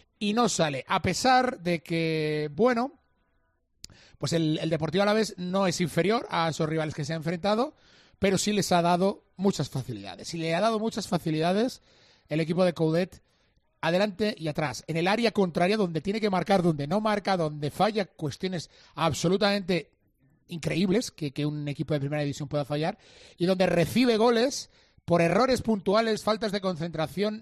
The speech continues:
no sé muy bien por qué, bueno, dijo, eh, el propio Coudet, falta de concentración individual, que no quería, no quería, eh, buscar culpables, pero y quizás el momento de empezar a mover el avispero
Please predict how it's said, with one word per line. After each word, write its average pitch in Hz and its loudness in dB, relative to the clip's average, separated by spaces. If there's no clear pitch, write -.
no 208 0
sé - -4
muy 175 0
bien 160 0
por 147 -4
qué, 170 -4
bueno, 180 -2
dijo, 139 -4
eh, 113 -10
el 127 -10
propio 139 -6
Coudet, 139 -4
falta 165 2
de 151 4
concentración 143 -2
individual, 143 -4
que 165 -4
no 208 4
quería, 185 2
no 156 -2
quería, 170 -2
eh, 151 0
buscar 160 -4
culpables, 185 2
pero 123 -8
y 117 -14
quizás - -10
el 165 -2
momento 143 0
de 160 0
empezar 135 -6
a 151 -4
mover 147 -4
el 175 -2
avispero 175 0